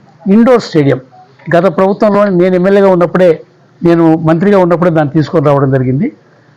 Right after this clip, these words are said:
డిగ్రీ కాలేజ్ దగ్గర ఉండేటువంటి ఒక స్పోర్ట్స్ కాంప్లెక్స్, మనకు గతంలో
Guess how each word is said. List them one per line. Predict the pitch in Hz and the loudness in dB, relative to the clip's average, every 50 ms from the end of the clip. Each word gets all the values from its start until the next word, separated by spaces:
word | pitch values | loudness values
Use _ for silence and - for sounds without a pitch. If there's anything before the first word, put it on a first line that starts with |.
| _ - | _ -6
డిగ్రీ | 143 131 165 160 214 214 226 | -2 -2 0 0 0 -2 0
కాలేజ్ | 170 214 214 214 208 208 202 | 2 2 2 2 2 0 0
దగ్గర | 175 190 170 190 180 | 0 0 0 0 0
ఉండేటువంటి | 180 180 180 175 160 - 180 165 156 180 170 165 160 160 - - | 0 0 0 0 0 0 -2 0 2 2 0 0 0 -4 -6 -4
ఒక | 165 165 160 226 214 214 202 170 143 | -4 -2 0 2 2 2 2 0 -4
స్పోర్ట్స్ | - - - 190 185 185 143 - | -10 -6 -2 0 0 0 -2 -4
కాంప్లెక్స్, | - - 175 175 160 175 165 156 - - 247 285 392 - _ - - - - - - _ _ - | -4 -2 -2 0 0 0 0 0 0 -2 -4 -4 -4 -8 _ -20 -20 -20 -20 -20 -20 _ _ -4
మనకు | 170 180 190 185 165 170 151 151 | -2 -2 0 -2 -2 -2 0 -2
గతంలో | 180 - 226 226 226 226 226 220 - | 0 2 2 2 2 2 2 0 -2